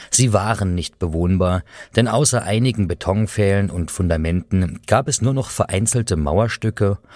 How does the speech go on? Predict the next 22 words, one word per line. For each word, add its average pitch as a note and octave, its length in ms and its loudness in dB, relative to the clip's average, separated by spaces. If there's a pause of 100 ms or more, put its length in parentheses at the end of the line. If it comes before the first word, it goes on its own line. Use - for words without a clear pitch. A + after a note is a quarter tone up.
(200)
und F#3+ 140 2
hier G3+ 240 2
und A#2 180 -2
da F#2 200 2
den A#2 180 -2
Teil D2 300 -4
eines F#2+ 480 -2
Flachdachs. - 920 -6 (840)
Die E3+ 60 4
Natur F3 440 2
hatte C3 160 -4
ihren G#2 300 0
Beitrag G#2 460 -2
geleistet F2+ 680 -2 (300)
und D3 140 0
überwucherte C3+ 720 0
das F2 240 -2
meiste, F2 500 0 (320)
was A#2 180 2
von C3+ 200 -2
der C3 100 0
Zivilisation B2 960 0